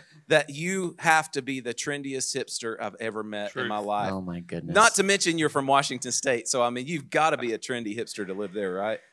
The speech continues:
Speaker 3: Uh, well, I work for Faith Life, makers of Logos, and when I moved from Greenville, South Carolina, from Bob Jones University, or B J U Press, where I was a Bible textbook author for nine years,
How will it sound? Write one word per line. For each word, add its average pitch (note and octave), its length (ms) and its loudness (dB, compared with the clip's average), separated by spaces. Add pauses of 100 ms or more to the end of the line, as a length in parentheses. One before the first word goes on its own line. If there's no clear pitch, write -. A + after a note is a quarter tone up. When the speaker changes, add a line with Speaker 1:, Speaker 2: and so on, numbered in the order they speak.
Speaker 3:
Uh, C#3+ 220 4
well, D3 100 4
I C#3+ 60 4
work D3+ 240 4
for F3+ 100 0
Faith D3 360 0
Life, A#2+ 280 -2
makers A#2 300 -4
of A2+ 80 -6
Logos, G2+ 540 2
and A2+ 180 -2
when A#2+ 80 0
I A#2 120 2
moved C3 360 0
from A2+ 180 -2
Greenville, A#2 360 2
South G#2 320 2
Carolina, F#2+ 640 -2
from F#2 180 -6
Bob F#2+ 220 0
Jones F#2 260 -4
University, F2 580 -2
or F#2+ 100 0
B A#2+ 160 -2
J A#2 100 0
U G2+ 160 0
Press, F2+ 340 -2
where F2+ 60 -2
I - 20 -2
was F2 80 -4
a F2+ 60 -8
Bible G2+ 240 0
textbook - 420 -4
author F2 320 -4
for F2 160 -6
nine F2 260 -4
years, F2 440 -2